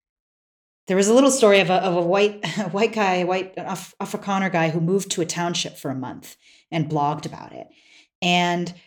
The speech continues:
one of the interesting things in his blog was he really struggled to get to work at his, like, investment bank in a very rich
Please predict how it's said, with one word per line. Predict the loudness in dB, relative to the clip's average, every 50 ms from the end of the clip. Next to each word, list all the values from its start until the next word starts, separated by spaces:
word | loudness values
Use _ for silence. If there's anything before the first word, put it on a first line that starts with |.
| _ _ _ _ _ _ _ _ _ _ _
one | 2 6 8 10 10
of | 10 10
the | 8 6
interesting | 6 4 2 0 2 2 2
things | 2 2 2 2 0
in | -2
his | -2 -2
blog | 0 2 4 6 6 6 4 4 2
was | 0 2 2 2 2 2 0 0 -2 -2
he | -2 0 4
really | 6 6 6 6
struggled | 4 4 2 2 2 2 2 0
to | -2 -2
get | -2 -2 -2 -4
to | -6 -6
work | -6 -2 0 2 4 4 2 2 -2
at | -4 -4
his, | -2 -2 -2 -2
like, | -2 -2 0
investment | 0 0 0 0 0 0 0 -2 -2 -4 -4 -4
bank | -4 -4 -2 -4 -4 -6 -8
in | -8
a | -8
very | -8 -8 -8 -8 -8 -8 -12 -12 -8
rich | -6 -6 -4 -2 -2 -4 -4 -4 -8